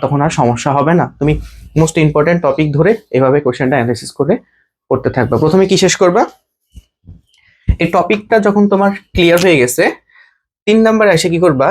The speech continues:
যে তিন নাম্বার এসে হচ্ছে তুমি থিওরি শেষ করবা, থিওরি। ওই টপিকের থিওরিটা ভালোভাবে শেষ করবা, অনলাইন অফলাইন তোমার প্রাইভেট টিউটর যার থেকে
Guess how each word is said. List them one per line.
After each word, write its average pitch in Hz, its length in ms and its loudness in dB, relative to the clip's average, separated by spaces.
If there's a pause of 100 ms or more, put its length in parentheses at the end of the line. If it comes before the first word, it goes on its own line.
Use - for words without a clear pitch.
যে 170 60 -4 (100)
তিন 165 160 2
নাম্বার 160 180 2 (100)
এসে 170 140 -6
হচ্ছে 170 260 -6
তুমি 180 120 0 (100)
থিওরি 151 320 0
শেষ 135 180 -2
করবা, - 240 -8 (1400)
থিওরি। 143 320 2 (3250)
ওই 226 60 4 (100)
টপিকের 208 420 0
থিওরিটা 175 320 2 (100)
ভালোভাবে 160 320 2
শেষ 175 160 -2
করবা, 131 200 0 (160)
অনলাইন 170 300 2 (100)
অফলাইন 151 320 0 (100)
তোমার 147 180 0 (100)
প্রাইভেট 131 320 0
টিউটর 143 340 -2
যার 131 140 -2 (120)
থেকে 151 180 0